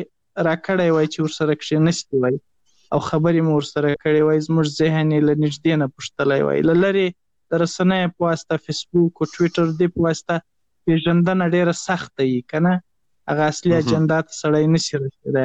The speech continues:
Speaker 1: اصلي ذهن ته. اما د نږدې
Speaker 2: بله.
Speaker 1: ادرس که واضح شي، بیا دا مشکلات نه رامنځته کېدله.
Speaker 2: تاسې د، م، سولې د ولسي حرکت، اه، په خاطر د افغانستان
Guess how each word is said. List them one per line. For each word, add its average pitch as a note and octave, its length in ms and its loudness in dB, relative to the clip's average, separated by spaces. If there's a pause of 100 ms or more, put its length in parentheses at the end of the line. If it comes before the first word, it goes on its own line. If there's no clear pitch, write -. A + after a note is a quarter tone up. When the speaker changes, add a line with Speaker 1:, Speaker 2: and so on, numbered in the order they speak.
(160)
Speaker 1:
اصلي - 260 0
ذهن D3+ 460 -2
ته. - 220 -14 (500)
اما F3+ 260 2
د F3+ 220 2
نږدې F3 180 2
Speaker 2:
بله. A3+ 240 2
Speaker 1:
ادرس G3+ 380 -2
که - 140 -6
واضح F3 340 0
شي، F3 560 2
بیا D#3 200 0
دا D#3 160 -2
مشکلات D3 560 -2
نه C#3+ 140 0
رامنځته C3 560 0
کېدله. - 360 -8 (260)
Speaker 2:
تاسې G3+ 580 2 (260)
د، A2+ 320 0
م، A2+ 280 -2
سولې C3+ 400 0
د - 0 -
ولسي A#2 520 2
حرکت، A2+ 580 -2
اه، G#2 760 0 (140)
په - 80 -6
خاطر G#2 680 -2 (140)
د A#2 140 -2
افغانستان A2+ 720 -2